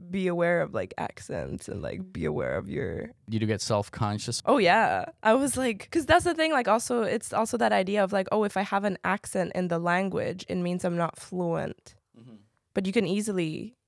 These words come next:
Speaker 1: you know, be fluent and, and, like,
Speaker 2: Oh,
Speaker 1: have
Speaker 2: yeah.
Speaker 1: an accent.
Speaker 2: But okay, let's dive into your, uh, life as an actor now. But to fully
Speaker 1: Oh,
Speaker 2: grasp
Speaker 1: dear.
Speaker 2: the story,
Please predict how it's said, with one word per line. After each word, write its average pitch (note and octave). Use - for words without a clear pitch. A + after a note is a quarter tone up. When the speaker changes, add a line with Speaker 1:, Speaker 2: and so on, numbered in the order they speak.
Speaker 1:
you F#3+
know, D#3+
be F3
fluent E3
and, G2+
and, F3+
like, F2+
Speaker 2:
Oh, C3+
Speaker 1:
have D3
Speaker 2:
yeah. A#2
Speaker 1:
an -
accent. -
Speaker 2:
But B2+
okay, B2+
let's B2+
dive A#2+
into A#2+
your, A2
uh, G2
life G#2
as G#2
an G2
actor G2
now. G2
But G#2
to -
fully A#2+
Speaker 1:
Oh, A2
Speaker 2:
grasp G#2
Speaker 1:
dear. -
Speaker 2:
the G2
story, A2